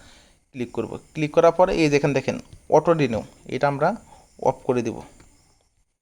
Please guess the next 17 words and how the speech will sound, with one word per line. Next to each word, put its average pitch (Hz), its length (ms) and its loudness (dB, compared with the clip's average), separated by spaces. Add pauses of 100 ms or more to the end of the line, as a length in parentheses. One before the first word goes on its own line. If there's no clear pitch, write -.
(360)
অফ 135 100 -2
করে 165 220 0
দেওয়ার 170 160 6
পরে 170 200 0
যে 143 260 -2 (560)
ক্রয় 170 200 6
নিশ্চিত 170 340 -4
করুন, 123 220 -2
এটাই 123 240 -2
ক্লিক 120 260 -10
করব। - 280 -6 (2000)
এখন 185 400 0
এই 123 120 -6
যে 120 140 0 (180)
প্যাক 139 220 4
শেয়ার 131 300 2
করুন, - 240 -6